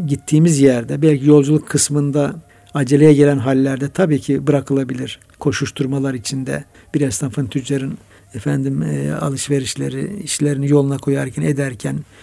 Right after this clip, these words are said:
otobüsü kaçırmamak için, trene yetişebilmek için, uçağa, havaalanına ulaşabilmek için trafik problemleri de yaşanabiliyor. Sünnetleri hafifletme tabii ki yapabilir ama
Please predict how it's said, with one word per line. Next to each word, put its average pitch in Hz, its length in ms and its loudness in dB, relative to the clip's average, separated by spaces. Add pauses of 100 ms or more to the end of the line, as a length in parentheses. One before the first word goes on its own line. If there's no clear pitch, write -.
(140)
otobüsü 139 420 0
kaçırmamak 139 640 0
için, 135 220 -8
trene 151 320 4
yetişebilmek 131 680 -2
için, 165 240 -6
uçağa, 147 380 2
havaalanına 139 580 0 (280)
ulaşabilmek 139 680 4
için 143 180 -6
trafik 143 520 -2 (360)
problemleri 135 560 2
de 139 60 0
yaşanabiliyor. 135 680 -2 (420)
Sünnetleri 160 500 2
hafifletme 151 520 0
tabii 175 240 2
ki 156 120 2
yapabilir 139 460 4
ama 190 320 0